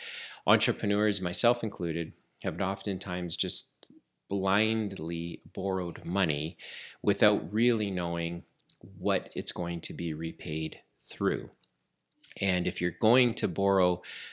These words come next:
money, but you don't have a definitive repayment plan that you can kind of put your hand on your heart and say, "This, I mean, this is just gonna happen. It, it's not really a function of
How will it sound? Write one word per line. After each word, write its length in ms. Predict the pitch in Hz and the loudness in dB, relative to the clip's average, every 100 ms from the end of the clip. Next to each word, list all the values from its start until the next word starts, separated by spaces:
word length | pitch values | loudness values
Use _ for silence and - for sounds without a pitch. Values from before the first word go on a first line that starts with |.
| - | 0
money, 360 | 92 101 87 | 6 6 6
but 160 | 78 - | 0 -4
you 80 | 95 | -2
don't 180 | 98 95 | -4 -4
have 180 | 98 | -6
a 40 | 80 | -8
definitive 760 | - - - 135 127 98 78 | -10 -14 -2 0 0 -2 -4
repayment 560 | 87 85 101 98 80 - | -8 -8 -6 -6 -6 -8
plan 300 | 82 73 78 | -10 -8 -8
that 100 | - | -8
you 140 | 80 | -8
can 180 | 82 85 | -10 -14
kind 260 | - 123 127 | -10 -8 -8
of 60 | |
put 200 | 120 107 | -6 -8
your 100 | 95 | -6
hand 200 | 92 90 | -6 -6
on 120 | 87 | -6
your 100 | 82 | -8
heart 160 | 80 82 | -6 -6
and 100 | - | 0
say, 120 | - | 0
"This, 260 | 82 107 - | 2 0 0
I 60 | |
mean, 160 | 87 87 | -4 0
this 140 | 101 | 0
is 60 | 80 | 2
just 180 | - - | 0 -2
gonna 180 | - 80 | -4 -4
happen. 480 | 85 87 - 57 - | -4 -4 -6 -10 -10
It, 120 | - | -12
it's 220 | - - 90 | -10 -2 0
not 240 | 85 - | 0 -2
really 260 | 87 85 76 | -4 -2 -4
a 60 | |
function 540 | - 85 80 - 76 69 | -4 -6 -6 -6 -8 -10
of 180 | 65 | -12